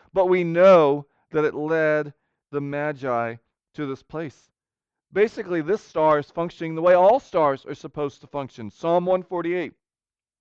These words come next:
calls us to praise God, and it declares in verse three, "Praise him, sun and moon. Praise him, all you shining stars." Psalm nineteen one says, "The heavens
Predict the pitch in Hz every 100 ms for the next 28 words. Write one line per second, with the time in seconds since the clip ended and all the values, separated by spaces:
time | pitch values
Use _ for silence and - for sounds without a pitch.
0 | _ 143 156 165 180 - 156 165 165 160
1 | 131 160 160 147 147 143 - 170 170 170
2 | 156 151 156 - 160 143 117 _ _ _
3 | _ _ 180 208 214 - 139 117 _ 175
4 | 180 185 180 156 151 151 160 139 107 _
5 | _ _ - 196 226 220 - 165 143 120
6 | - _ _ _ - 160 170 160 151 135
7 | - 165 160 165 160 160 156 _ _ _
8 | _ _ _ 156 147 131 110 104 _ _
9 | _ _ _ _ _ - 151 160 170 170
10 | 165 151 151 160 151 151 139 - 156 123
11 | 170 175 165 170 160